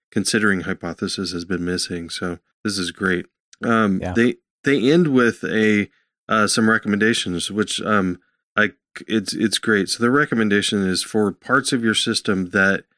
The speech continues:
Speaker 1: uh, which parts should you, uh, throw Hypothesis at?
Speaker 2: That's
Speaker 1: So
Speaker 2: a really good question, 'cause it,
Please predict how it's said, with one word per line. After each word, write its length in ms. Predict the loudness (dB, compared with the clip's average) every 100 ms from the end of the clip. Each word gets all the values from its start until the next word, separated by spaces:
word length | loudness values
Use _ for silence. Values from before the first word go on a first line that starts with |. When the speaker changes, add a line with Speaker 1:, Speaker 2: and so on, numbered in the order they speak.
| _ -4
Speaker 1:
uh, 280 | 0 0 -2 -6
which 300 | 0 0 0
parts 300 | -2 -2 -2
should 300 | -2 -2 -2
you, 240 | 0 0 0
uh, 60 | -2
throw 240 | -4 -2 0
Hypothesis 720 | -2 -4 -6 -4 -4 -4 -6
at? 180 | -10 -14 _ _
Speaker 2:
That's 180 | -2 2
Speaker 1:
So 60 | 4
Speaker 2:
a 40 |
really 160 | 6 4
good 140 | 2
question, 400 | 0 0 0 -4
'cause 180 | -4 -6
it, 140 | -8